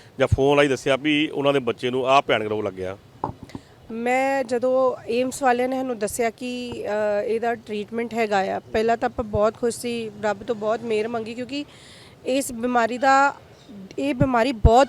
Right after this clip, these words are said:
Speaker 2: ਪੁਰਾਣੀ ਹੈ, ਪਰ ਇਸ ਬਿਮਾਰੀ ਦਾ ਇਲਾਜ ਬਿਲਕੁਲ ਨਹੀਂ ਹੈ। ਸਾਰੀ ਕੰਟਰੀਜ਼ ਇਹਦੇ 'ਤੇ ਰਿਸਰਚ ਕਰ ਰਹੀਆਂ ਸੀ, ਤੇ ਇਹ ਤੇ ਸਾਨੂੰ ਖੁਸ਼ੀ ਸੀ ਕਿ ਸਾਡੇ ਬੱਚੇ ਦਾ ਇਲਾਜ ਆ ਗਿਆ, ਪਰ ਜਦੋਂ ਸਾਨੂੰ ਪਤਾ ਚੱਲਿਆ ਸਤਾਈ ਕਰੋੜ,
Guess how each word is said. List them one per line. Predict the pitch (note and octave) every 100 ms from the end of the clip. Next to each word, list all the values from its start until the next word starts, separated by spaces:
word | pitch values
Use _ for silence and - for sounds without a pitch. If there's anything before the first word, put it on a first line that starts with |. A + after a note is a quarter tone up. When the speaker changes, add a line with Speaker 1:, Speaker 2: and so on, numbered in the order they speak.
| -
Speaker 2:
ਪੁਰਾਣੀ | A#3+ G3+ F#3+ F#3+
ਹੈ, | F#3+
ਪਰ | - B3+
ਇਸ | - B3+ -
ਬਿਮਾਰੀ | B3+ A#3+ A3+
ਦਾ | A#3+
ਇਲਾਜ | C4 A#3+ A3+ G#3 A3
ਬਿਲਕੁਲ | G#3 B3 - C#4+
ਨਹੀਂ | C#4
ਹੈ। | C#4+
ਸਾਰੀ | C#4+ B3+ D4
ਕੰਟਰੀਜ਼ | E4 C#4 B3+ C4+ C4 C4+
ਇਹਦੇ | A#3+
'ਤੇ | A#3+ B3+
ਰਿਸਰਚ | A3 A#3 G3+ G3+
ਕਰ | A3+ G3+
ਰਹੀਆਂ | G3 G3
ਸੀ, | F#3 F#3 - - - - - - - -
ਤੇ | D4 D4
ਇਹ | - C#4+ F4
ਤੇ | F#4
ਸਾਨੂੰ | F4+ E4 D#4+
ਖੁਸ਼ੀ | D#4+ C#4+ C#4 E4
ਸੀ | E4+
ਕਿ | C#4+
ਸਾਡੇ | D#4+ D4
ਬੱਚੇ | A3+ A#3+ C4+
ਦਾ | C4+
ਇਲਾਜ | A#3 G3+ G#3+
ਆ | G3+
ਗਿਆ, | G#3
ਪਰ | G#3 C4
ਜਦੋਂ | B3 A#3+ A3+ C4
ਸਾਨੂੰ | C#4+
ਪਤਾ | C4 A3 A#3+
ਚੱਲਿਆ | B3 B3
ਸਤਾਈ | C4 - A#3 G3 A#3 - -
ਕਰੋੜ, | A#3 G#3 A3+ G#3+